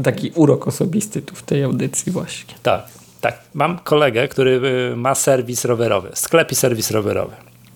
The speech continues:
Speaker 2: który mówi, że jak klient wchodzi do niego do sklepu i chce wydać, ma w-,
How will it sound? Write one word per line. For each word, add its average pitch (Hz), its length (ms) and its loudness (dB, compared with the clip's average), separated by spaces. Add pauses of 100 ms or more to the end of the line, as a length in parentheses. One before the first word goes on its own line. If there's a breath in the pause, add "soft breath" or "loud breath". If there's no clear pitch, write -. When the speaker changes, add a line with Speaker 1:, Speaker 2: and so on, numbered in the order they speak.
(640 loud breath)
Speaker 2:
który 123 500 6 (680)
mówi, 139 180 4
że 143 80 4
jak - 140 -2
klient 156 360 2
wchodzi 135 320 2
do 120 80 0
niego 123 240 2
do 117 60 2
sklepu - 640 -2
i - 40 -12
chce - 200 0
wydać, 135 340 2
ma 147 240 2
w-, - 140 -16